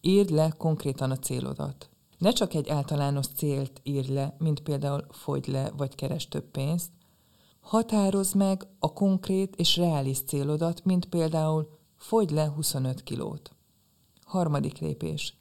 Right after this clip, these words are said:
Tűzd ki egy reális határidőt a célod elérésére.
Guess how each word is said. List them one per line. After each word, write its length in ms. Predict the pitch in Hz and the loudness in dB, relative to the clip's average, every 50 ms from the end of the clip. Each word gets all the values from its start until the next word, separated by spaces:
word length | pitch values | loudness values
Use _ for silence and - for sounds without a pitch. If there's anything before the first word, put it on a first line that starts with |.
| _ _ _ - - _ _ _ _ - | _ _ _ -20 -20 _ _ _ _ -2
Tűzd 300 | - 226 233 226 - - | 0 2 4 2 2 2
ki 260 | - 247 240 226 233 | 2 -2 -2 -2 0
egy 180 | - 185 180 185 | 2 2 4 4
reális 440 | 185 196 185 160 143 139 139 - - | 4 4 4 4 2 2 2 0 0
határidőt 680 | - 151 - - 147 139 135 143 135 139 139 135 - | -2 -2 -2 0 -2 0 0 0 0 0 -2 -2 -4
a 60 | 127 | -6
célod 400 | - - - 147 139 139 135 139 | -6 -4 -2 -2 -2 -2 -2 -2
elérésére. 880 | 135 127 127 131 139 - 143 139 131 - - 143 143 139 135 135 143 139 | -2 -2 0 -2 -2 -2 -2 0 0 0 0 0 -2 -2 -2 -2 -2 -4